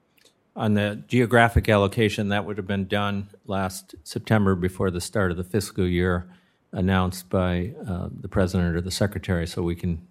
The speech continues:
get you those numbers. I don't have them at hand. As I was saying, uh, previously, uh, with Senator Murphy, the rebuilding has to happen in a few places. One, internally in the, in the Population Refugees Migration Bureau, they have staffed up the admissions office, but I think we're probably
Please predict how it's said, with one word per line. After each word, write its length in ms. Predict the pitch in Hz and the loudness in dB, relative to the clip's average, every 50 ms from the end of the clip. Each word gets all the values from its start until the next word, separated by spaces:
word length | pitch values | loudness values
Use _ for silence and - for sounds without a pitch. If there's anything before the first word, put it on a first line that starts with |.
| _ _ _ | _ _ _
get 180 | - 107 92 95 | 0 2 2 4
you 80 | 95 90 | 4 4
those 280 | 85 90 87 85 85 104 | 4 4 4 4 2 2
numbers. 340 | 98 87 87 85 82 80 | 2 2 4 2 2 2
I 60 | 92 87 | 0 0
don't 180 | 85 87 90 | 0 0 0
have 200 | 87 98 98 87 | 0 0 0 0
them 180 | 85 85 82 82 | 0 -2 -2 -2
at 100 | 80 - | -2 -4
hand. 460 | - 101 98 92 87 85 85 90 - - - - - - _ _ _ _ _ _ | -2 0 2 2 2 2 0 -2 -4 -8 -16 -20 -20 -20 _ _ _ _ _ _
As 160 | - 110 90 | -2 4 6
I 80 | 98 92 | 6 8
was 160 | 95 92 95 | 8 6 6
saying, 440 | - 110 101 98 98 92 95 117 - | 6 6 8 8 8 8 6 4 0
uh, 180 | - 104 95 95 | 0 0 0 0
previously, 840 | 95 - - 110 101 98 98 92 92 - 110 101 92 87 90 92 - - - - _ - - | 0 2 2 4 6 6 4 2 2 0 0 2 2 2 0 -2 -6 -14 -20 -20 _ -10 -6
uh, 200 | 92 90 87 92 110 | -4 -2 -2 -2 -4
with 120 | - 98 | -6 -6
Senator 300 | - - 107 92 92 90 | -2 2 2 4 4 4
Murphy, 440 | 85 95 98 95 98 - 95 90 87 - - - _ _ _ _ _ _ _ _ _ _ _ _ _ _ _ _ _ _ _ | 4 4 4 4 4 2 0 0 0 -2 -6 -14 _ _ _ _ _ _ _ _ _ _ _ _ _ _ _ _ _ _ _
the 80 | - 107 | 4 6
rebuilding 640 | 110 110 95 113 117 117 113 113 113 110 110 107 104 | 6 8 10 10 10 10 10 10 10 10 8 6 4
has 500 | 101 - - - - - - 110 107 - | 2 -2 -8 -14 -8 0 2 4 4 4
to 120 | - 113 | 4 4
happen 280 | 98 107 107 - 110 104 | 4 4 6 6 4 4
in 140 | 101 101 98 | 4 4 2
a 60 | 92 | 0
few 200 | 95 - 113 113 | 0 0 0 2
places. 540 | 107 - 101 95 92 87 - 110 98 92 95 | 4 4 4 4 4 2 0 -4 -6 -6 -4
One, 260 | 90 98 101 101 98 | -2 0 0 2 2
internally 580 | 95 92 92 95 104 104 98 95 92 92 92 92 | 2 0 0 0 0 0 0 0 0 0 -2 -2
in 120 | 92 90 | -2 -2
the, 180 | 90 92 95 - | -2 -4 -6 -6
in 140 | - 98 95 | -4 -2 -2
the 80 | 90 87 | -2 -2
Population 640 | - - 98 95 - 95 92 92 92 - 104 98 | -2 -2 -2 -2 0 0 -2 -2 -2 -4 -6 -4
Refugees 480 | 92 90 87 - 95 85 98 92 85 - | -4 -4 -4 -4 -6 -4 -4 -4 -4 -4
Migration 720 | 92 87 82 - 95 92 90 92 - 98 87 87 98 - - _ _ _ _ _ _ _ _ _ | -6 -6 -2 0 0 0 0 -2 -4 -6 -6 -6 -8 -10 -12 _ _ _ _ _ _ _ _ _
Bureau, 360 | - 101 101 101 98 95 95 | 4 6 8 8 8 8 6
they 140 | 92 92 90 | 6 4 2
have 240 | 92 95 92 92 90 | 2 2 0 0 -2
staffed 400 | - - - 101 92 90 - - | -2 0 2 2 2 2 0 0
up 160 | 101 98 95 | -2 -2 0
the 100 | - 92 | 0 0
admissions 420 | 90 85 98 95 92 - 98 90 95 | 2 4 4 2 2 2 0 2 2
office, 360 | 92 90 90 - 101 92 - | 2 0 0 -2 -4 -6 -4
but 120 | - 104 | -4 -4
I 60 | 95 | -4
think 200 | 90 - 95 90 | -4 -4 -4 -4
we're 60 | 92 87 | -6 -2
probably 460 | - - 98 87 87 87 87 85 | 0 2 2 2 2 0 -2 -4